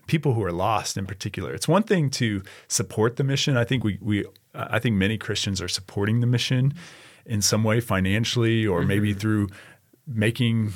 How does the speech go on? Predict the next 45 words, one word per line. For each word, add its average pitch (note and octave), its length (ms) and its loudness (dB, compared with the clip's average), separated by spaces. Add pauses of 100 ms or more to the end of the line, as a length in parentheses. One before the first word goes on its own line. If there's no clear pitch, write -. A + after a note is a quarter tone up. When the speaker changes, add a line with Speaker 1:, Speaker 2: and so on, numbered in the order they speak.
(260)
Speaker 1:
coffee A#2+ 380 -2
on B2 100 0
the A#2+ 80 0
side C3 240 4
or C3+ 80 4
something, E3+ 340 2
but E3 120 4
it's D#3 120 2
like D#3 200 2
actively B2+ 760 0 (160)
being A2 280 2
on F#2 180 0
mission F#2 320 -2
yourself, - 640 -2
I G#2+ 140 2
think G#2 200 -2
is F#2 140 -4
what F#2+ 80 0
I'm F2+ 100 -4
speaking F#2+ 400 -4
to. G#2+ 300 -2 (640)
It C3 220 0
starts - 340 0
to E3+ 80 2
change G2+ 400 0
us. - 360 -2
It - 20 -14
Speaker 2:
Mm-hmm. C3+ 100 2
Speaker 1:
starts C#3+ 460 2
to, A2 500 0
like, G#2+ 340 -2 (680)
I A#2+ 140 4
was B2 200 4
just A#2+ 300 0
talking A2 320 0
this G#2+ 180 -2
morning A2 300 0
with G2 140 -2
a G2 40 -2
guy F#2+ 200 2
at F#2+ 100 0
the G2 60 -4
gym G2 440 -2 (200)
named G2+ 320 -2
Gage, F#2+ 580 -2